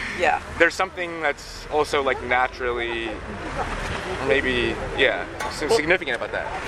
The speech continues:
Speaker 1: Well, when, I feel like when I started to read narrators like that, I got permission to write.
Speaker 2: Right,
Speaker 1: I
Speaker 2: right.
Speaker 1: thought, oh, then I, you know, because I just thought, "This is the wrong exist-, existence."
Speaker 2: Yeah.
Speaker 1: And I thought, "No, no, no, this is the right existence."
Speaker 2: Right.
Speaker 1: And that's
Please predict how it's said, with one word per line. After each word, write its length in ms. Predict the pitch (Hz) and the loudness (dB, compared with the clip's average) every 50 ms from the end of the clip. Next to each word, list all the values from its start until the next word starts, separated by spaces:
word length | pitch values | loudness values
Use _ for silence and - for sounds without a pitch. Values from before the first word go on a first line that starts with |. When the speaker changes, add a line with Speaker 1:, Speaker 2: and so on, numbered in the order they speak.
| - - - | -6 0 2
Speaker 1:
Well, 140 | 277 269 262 | 2 4 4
when, 140 | 277 262 | 4 4
I 140 | - 233 247 | 6 2 2
feel 180 | - - 294 262 | 2 0 -2 -2
like 140 | 240 220 190 | -2 -2 -2
when 120 | 214 214 | -2 0
I 120 | 214 233 254 | 2 0 0
started 320 | - - 233 226 220 214 | 2 2 2 2 2 2
to 80 | 202 196 | 0 0
read 200 | 208 208 196 180 | 0 0 0 2
narrators 540 | 190 202 220 240 233 202 175 170 165 160 180 | 2 4 4 6 6 6 6 4 4 2 4
like 200 | 151 147 147 - | 2 2 4 4
that, 240 | 151 143 143 147 143 - - - - - - 226 220 - | 2 4 4 4 2 0 -4 -6 -8 -10 -8 -8 -2 2
I 100 | 165 180 | 2 2
got 180 | 180 185 180 165 165 | 4 4 2 0 0
permission 340 | 143 170 170 - - - 143 | -4 -4 -4 -4 -2 -4 -2
to 80 | 139 | 0
write. 220 | 160 220 240 123 107 - - - | 2 2 2 2 -2 -4 -4 2
Speaker 2:
Right, 240 | 127 139 127 101 78 - - - | 6 6 6 6 4 -4 -6 -4
Speaker 1:
I 60 | - | 0
Speaker 2:
right. 140 | 120 110 92 | 0 0 2
Speaker 1:
thought, 100 | 135 202 | 0 -2
oh, 20 | 208 | 2
then 180 | 208 214 202 | 2 2 2
I, 220 | 180 175 180 180 175 - - - | 2 2 0 0 0 -2 -6 -2
you 80 | 190 196 | 2 2
know, 140 | 185 175 165 | 4 4 2
because 320 | - 175 175 185 175 196 | 2 2 2 2 4 4
I 100 | 185 180 | 4 2
just 200 | - - - - | 2 0 -2 0
thought, 180 | 196 165 160 - | 0 0 0 0
"This 140 | 180 - | -2 -2
is 80 | 185 175 | -2 2
the 100 | 185 170 | 2 4
wrong 260 | 170 160 160 160 151 147 | 4 4 4 4 2 0
exist-, 340 | 135 - 196 190 - - - - - - | 0 2 2 2 0 0 -4 0 0 0
existence." 600 | 156 - - 185 175 - - - - - - 123 113 | 0 0 0 -2 -2 0 -2 -4 -4 -4 -4 0 4
Speaker 2:
Yeah. 240 | 127 123 107 95 - - - - - | 4 4 4 2 0 -4 -6 -2 0
Speaker 1:
And 120 | - 170 | 0 0
I 40 | 165 | 2
thought, 200 | 160 185 165 165 170 | 2 2 2 2 2
"No, 200 | 196 208 202 165 | 2 4 4 4
no, 200 | 156 151 151 143 | 2 0 0 0
no, 40 | 143 147 | 0 -2
this 120 | 147 143 | -2 -2
is 80 | 147 147 | -2 -2
the 100 | 147 135 | -2 2
right 200 | 160 180 208 180 | 4 4 4 4
existence." 360 | 165 - - 156 143 - 131 | 0 -4 -6 -8 -4 2 2
Speaker 2:
Right. 260 | 127 113 95 - - | 4 4 2 0 -4
Speaker 1:
And 160 | - - 143 143 | -8 -6 -2 0
that's 240 | 156 160 - - | 0 -2 -2 -6